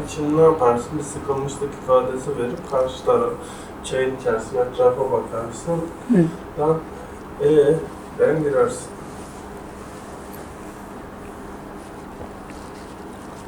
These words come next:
Speaker 2: Ya abi, anlayacağım benim başıma gelen pişmiş tavuğun başına gelmemiştir.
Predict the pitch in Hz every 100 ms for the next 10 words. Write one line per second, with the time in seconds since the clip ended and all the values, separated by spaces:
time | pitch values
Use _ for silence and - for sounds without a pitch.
0 | - - - 220 214 185 180 202 226 -
1 | - - - - - - - - - -
2 | - - 196 202 196 208 202 196 202 196
3 | 196 185 185 180 - - - 196 185 180
4 | 196 185 180 170 170 165 - - -